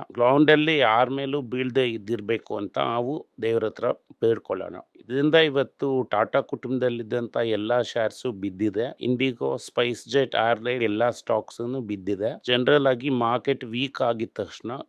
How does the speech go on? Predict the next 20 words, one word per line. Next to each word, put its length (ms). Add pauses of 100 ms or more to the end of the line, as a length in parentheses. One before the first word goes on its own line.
(160)
ಎಲ್ಲಾನು 600 (180)
ಕರೆಕ್ಷನ್ 480
ಆಗಿದೆ. 500 (360)
ಮಾರ್ಕೆಟ್ಟೇ 760
ಇನ್ನೂರ 360
ಎಪ್ಪತ್ತೈದು 640
ಪಾಯಿಂಟ್ 440
ನಿಫ್ಟಿನೂ, 720 (180)
ಒಂಬತ್ತು 460
ಪಾಯಿಂಟ್ 440
ಸೆನ್ಸೆಕ್ಸು 640
ಬಿದ್ದಿದೆ. 580 (880)
ಈ 160
ಆರ್ 280
ಬಿ 200
ಐಗೆ 260
ಬಂದಂಥ 500
ಈ 300
ಕಷ್ಟದ 500
ಪರಿಸ್ಥಿತಿ 800